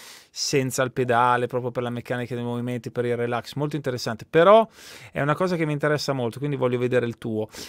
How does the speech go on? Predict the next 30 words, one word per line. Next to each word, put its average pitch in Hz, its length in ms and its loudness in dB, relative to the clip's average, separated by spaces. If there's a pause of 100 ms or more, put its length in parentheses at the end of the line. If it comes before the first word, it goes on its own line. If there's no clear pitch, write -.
Ehm, 139 1080 4 (100)
eh, 202 280 -4
qua 262 280 6
c'è 156 160 2
Leonardo 139 760 2
che 175 120 -2
dice, 127 420 -2
"Fantastica 185 520 -2
clinica 190 340 0
a - 20 0
Firenze 196 460 0
diversi 139 380 0
anni 156 140 0
or 196 120 -2
sono, 220 240 0
ancora 180 280 0
il 151 40 0
suo 156 160 -2
D 151 140 2
V 160 100 0
D 175 60 0
autografato." 143 680 0
Ma 117 100 -2
hai 135 60 -2
fatto 165 220 0
anche 190 160 0
il 190 60 2
D 202 80 2
V 226 100 0
D? 139 300 0